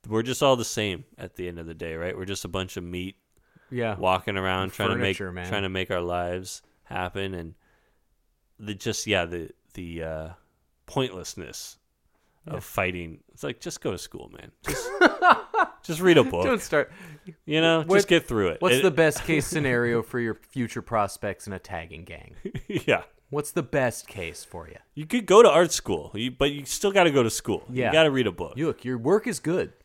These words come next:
Speaker 1: You know, and
Speaker 2: You know, you gotta do some after-school work.
Speaker 1: all that macho bullshit, all that posturing, all that, uh, just hardship that you go through, you're just gonna end up the same place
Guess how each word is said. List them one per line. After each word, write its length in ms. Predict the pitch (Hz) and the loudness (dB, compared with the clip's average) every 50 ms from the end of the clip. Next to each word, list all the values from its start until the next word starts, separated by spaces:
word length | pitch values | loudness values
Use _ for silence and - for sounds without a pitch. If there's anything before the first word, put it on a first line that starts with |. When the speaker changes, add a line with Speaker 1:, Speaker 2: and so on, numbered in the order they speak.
| _ _ - | _ _ -10
Speaker 1:
You 140 | 95 90 90 | -10 -8 -6
know, 180 | 90 92 95 | -4 -2 -2
and 160 | 101 98 120 | 0 0 0
Speaker 2:
You 60 | 123 120 | -2 -2
know, 120 | 117 123 | -2 -2
you 160 | 131 139 135 | -2 -4 -2
gotta 240 | 127 147 147 160 160 | 2 2 2 2 0
do 200 | 131 127 147 151 | -2 -4 -6 -6
some 180 | - - 151 131 | -6 -6 -4 -2
after-school 720 | 127 131 127 - - 117 - - - - 170 185 180 180 | -2 -2 -2 -4 -10 -12 -12 -12 -10 -4 -2 0 0 2
work. 320 | 175 180 180 180 - - - | 2 0 0 -2 -6 -6 -2
Speaker 1:
all 180 | 110 120 135 | 0 2 4
that 180 | 143 139 113 101 | 4 4 2 2
macho 440 | 101 110 113 113 110 - - 120 110 | 0 -2 -2 -2 -2 0 2 2 2
bullshit, 760 | 98 104 98 98 98 98 - - - 104 98 95 98 - _ _ - | 4 2 2 2 2 0 -4 -4 -2 0 0 0 -2 -4 _ _ -2
all 200 | 98 101 113 113 | 0 2 2 4
that 280 | 117 117 110 - _ - | 2 2 0 -2 _ -8
posturing, 920 | - 117 104 98 - - - - - 104 92 90 87 87 87 87 90 90 - _ | -4 -4 -4 -4 -4 -8 -12 -10 -8 -6 -6 -4 -6 -6 -8 -8 -10 -12 -12 _
all 180 | 101 101 104 104 | -4 -2 -2 -2
that, 640 | 107 104 101 101 98 98 - _ - - - - - _ _ _ _ | -2 -4 -4 -4 -6 -6 -10 _ -14 -14 -14 -14 -16 _ _ _ _
uh, 540 | 101 98 92 92 92 90 87 87 87 87 85 - _ _ _ _ _ _ _ _ _ _ _ _ | -10 -8 -6 -6 -4 -4 -4 -6 -8 -8 -12 -14 _ _ _ _ _ _ _ _ _ _ _ _
just 300 | - 107 101 - - _ _ _ | -12 -12 -12 -12 -16 _ _ _
hardship 560 | - - 98 104 117 117 - - 104 85 - | -10 -6 -4 -2 -2 -4 -2 -4 -6 -4 -4
that 80 | 92 87 | -6 -6
you 100 | 85 85 | -6 -4
go 160 | 92 92 95 | -2 -2 -2
through, 380 | - - 92 85 87 90 95 - _ _ _ _ _ _ _ | -4 -6 -10 -10 -8 -10 -10 -12 _ _ _ _ _ _ _
you're 120 | 107 113 | -12 -10
just 180 | 139 131 - - | -10 -10 -6 -4
gonna 140 | 143 120 | -4 -2
end 180 | 107 110 113 110 | -2 -2 0 0
up 220 | 120 117 - - | 0 0 -2 -6
the 100 | _ - | _ -12
same 540 | - - - - - 98 98 98 95 95 92 | -10 -10 -10 -8 -6 -4 -4 -4 -4 -6 -8
place 500 | - - 92 80 69 - - - - - | -8 -8 -8 -8 -8 -12 -14 -16 -16 -18